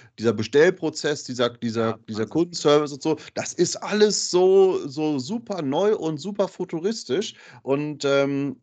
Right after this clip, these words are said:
Speaker 1: ich würde sogar mittlerweile so weit gehen und sagen, auch eine, wirklich eine Benchmark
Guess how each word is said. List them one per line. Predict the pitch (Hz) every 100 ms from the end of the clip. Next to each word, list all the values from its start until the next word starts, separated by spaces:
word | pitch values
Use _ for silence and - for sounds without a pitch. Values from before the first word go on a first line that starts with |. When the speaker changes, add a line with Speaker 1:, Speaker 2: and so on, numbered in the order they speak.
| _
Speaker 1:
ich | 131 - 98
würde | 98 147 180
sogar | 165 160 160
mittlerweile | 151 156 143 143 143 127
so | 120 135
weit | 147 147
gehen | 156 160
und | 151 135
sagen, | 127 123 127 135 147
auch | - 117 113 -
eine, | 120 117
wirklich | 127 -
eine | 135
Benchmark | 117 156 196 - 95 85 80 -